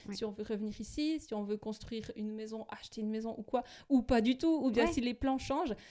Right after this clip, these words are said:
Speaker 2: Mais c'est vrai que pour, euh, oui, on a énormément discuté, euh, dans le couple parce que lui, euh, il n'était pas forcément appelé par, euh, par tous ces voyages. Et puis là aussi, euh, je pense que c'est la plus belle preuve d'amour, euh, de sa part parce qu'il a très bien compris que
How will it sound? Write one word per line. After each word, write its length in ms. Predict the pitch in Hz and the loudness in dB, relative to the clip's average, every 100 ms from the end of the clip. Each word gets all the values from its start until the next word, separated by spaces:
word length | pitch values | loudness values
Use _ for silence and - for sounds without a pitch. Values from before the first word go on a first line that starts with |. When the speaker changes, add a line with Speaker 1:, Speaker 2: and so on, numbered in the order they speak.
| - | -4
Speaker 2:
Mais 60 | 226 | 2
c'est 160 | 233 | 2
vrai 180 | 233 339 | 4 2
que 140 | 339 | 2
pour, 300 | 220 - 208 | 0 0 2
euh, 300 | 240 208 202 | 6 8 6
oui, 200 | 202 294 311 | 4 4 2
on 140 | 202 | 0
a 100 | 196 - | -2 -2
énormément 400 | 214 233 240 240 | -4 -4 -4 -4
discuté, 600 | 233 233 254 - 277 269 | -6 -8 -8 -4 -2 0
euh, 100 | 208 | -2
dans 160 | 196 196 | -2 -4
le 60 | |
couple 260 | 208 370 - | -2 -4 -2
parce 180 | - - | -2 -2
que 80 | - | -2
lui, 380 | 202 262 285 226 | -2 0 0 0
euh, 200 | 202 196 196 - - | 0 -2 -4 -14 -8
il 100 | 226 | -2
n'était 220 | 202 196 190 | -2 0 -2
pas 400 | - 277 277 262 | 2 4 4 2
forcément 520 | - 226 254 247 262 | -2 -4 -2 -2 -2
appelé 420 | 226 220 254 269 | -2 0 0 0
par, 220 | 269 202 196 | 0 -2 -2
euh, 480 | 202 196 196 196 202 | -2 0 0 0 0
par 220 | 202 202 | -2 -6
tous 120 | - | -6
ces 140 | 220 220 | -4 -2
voyages. 440 | 214 254 294 - | 0 2 0 -2
Et 100 | - | -6
puis 200 | 196 208 | -4 -4
là 180 | 208 214 | -2 0
aussi, 420 | 214 214 - 262 | -2 -4 -4 0
euh, 200 | 208 202 202 - _ _ | 2 0 -2 -10 _ _
je 80 | - | -6
pense 160 | - 220 | -2 0
que 40 | |
c'est 60 | 226 | 0
la 120 | 208 | 0
plus 140 | 196 | 2
belle 180 | 208 220 | 4 4
preuve 260 | 220 240 214 | 4 2 4
d'amour, 460 | 220 226 262 254 - | 6 6 6 4 2
euh, 300 | 208 208 208 | 2 2 0
de 120 | 202 | -2
sa 200 | 208 247 | 0 2
part 340 | 349 302 226 | 4 4 4
parce 180 | 220 208 | -2 -2
qu'il 380 | - 208 208 202 | -2 0 0 -2
a 80 | 202 | -4
très 200 | - 240 | -4 -4
bien 120 | 247 | -4
compris 440 | 247 220 - 285 | -4 -8 -4 -6
que 340 | - 208 196 | -2 0 0